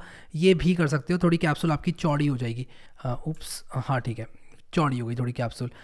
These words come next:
तो हाँ, आप यहाँ पर देख सकते हो क्या चीज़ अच्छी लग रही है क्या नहीं। अब देखो ये स्टार्टिंग पे मैंने पैड ना थोड़ी सी ज़्यादा कर दी। पैडिंग में क्या होता है ना कि आप अलग-अलग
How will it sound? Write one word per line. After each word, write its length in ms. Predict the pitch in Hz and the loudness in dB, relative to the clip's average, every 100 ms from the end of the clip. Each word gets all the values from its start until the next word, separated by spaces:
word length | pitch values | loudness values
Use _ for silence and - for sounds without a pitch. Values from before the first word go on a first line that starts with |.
| - - | -20 -12
तो 100 | - | -2
हाँ, 300 | 214 247 269 | 2 4 6
आप 140 | 240 202 | 4 4
यहाँ 120 | 202 | 2
पर 140 | 208 | 2
देख 180 | 160 175 | 2 0
सकते 300 | 175 170 - | 0 -4 0
हो 140 | 175 175 | 0 0
क्या 180 | 151 143 | 0 -2
चीज़ 220 | 151 143 | 0 -2
अच्छी 240 | 135 143 | -4 -4
लग 120 | 131 | -2
रही 100 | 131 | -2
है 60 | 131 | -2
क्या 80 | 127 | -2
नहीं। 100 | 147 | -2
अब 60 | 170 | 2
देखो 140 | 196 | 4
ये 140 | 214 | 4
स्टार्टिंग 540 | 214 - 135 135 156 147 | 2 2 2 2 0 0
पे 160 | - | -2
मैंने 160 | 127 156 | -2 -2
पैड 340 | - 147 147 160 | 2 4 4 4
ना 100 | 196 - | 0 0
थोड़ी 260 | 175 175 170 | 2 2 0
सी 120 | - | 0
ज़्यादा 240 | 151 139 | 0 0
कर 140 | 135 110 | -2 0
दी। 80 | |
पैडिंग 300 | 170 170 208 | 4 4 4
में 100 | 226 | 2
क्या 100 | 226 | 2
होता 180 | 185 151 | 2 2
है 60 | 156 | 0
ना 100 | 202 - - - | -2 -4 -20 -8
कि 80 | - | 2
आप 260 | 214 214 - | 4 4 2
अलग-अलग 420 | 165 190 190 196 | 4 4 6 4